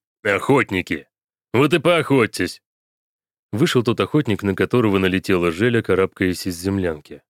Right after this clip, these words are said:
«Всю дичь эта махина распугала, бросить бы её!» Байдан посмотрел на него так хмуро, что мужчина проглотил язык. «К чёрту!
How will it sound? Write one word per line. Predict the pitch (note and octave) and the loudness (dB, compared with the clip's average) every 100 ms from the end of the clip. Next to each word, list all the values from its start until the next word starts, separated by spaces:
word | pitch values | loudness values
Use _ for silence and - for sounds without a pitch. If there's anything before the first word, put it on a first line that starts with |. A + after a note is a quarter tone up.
| _ _ _ _ _ _ _ - | _ _ _ _ _ _ _ -4
«Всю | D#3+ G3 | 2 2
дичь | D#3+ F#3 B2+ | 4 2 0
эта | C#3 C3 | 0 0
махина | C#3+ C3+ F3 B2 | 0 2 2 2
распугала, | G2 - C3 A#2 G2+ F2 D2+ | 0 0 0 2 2 0 -2
бросить | F#2+ C#3 F#3+ B2+ G#2+ | 0 4 4 2 0
бы | G#2 | 0
её!» | G2+ F#2+ F2+ D2+ - _ _ _ _ _ _ _ _ - | 2 0 -2 -4 -10 _ _ _ _ _ _ _ _ -6
Байдан | F#2+ G2 G2 F2 | 0 2 2 0
посмотрел | F#2+ - G2 G#2+ G2+ | -2 -2 0 2 0
на | F#2 F2 | 0 0
него | E2+ E2+ | -2 -2
так | F2+ - | -2 -4
хмуро, | - B2+ C3 F#2+ | -2 2 2 0
что | - F#2 | -2 -2
мужчина | F#2+ - G#2+ G2 | -2 0 -2 0
проглотил | G2 G2 G2 G#2 F#2 | -2 0 0 0 -2
язык. | F2+ E2+ D2+ - _ _ _ _ _ _ _ _ _ | -2 -4 -8 -18 _ _ _ _ _ _ _ _ _
«К | - | -4
чёрту! | - A#2+ F#2+ - D#2 | 0 0 0 -4 -8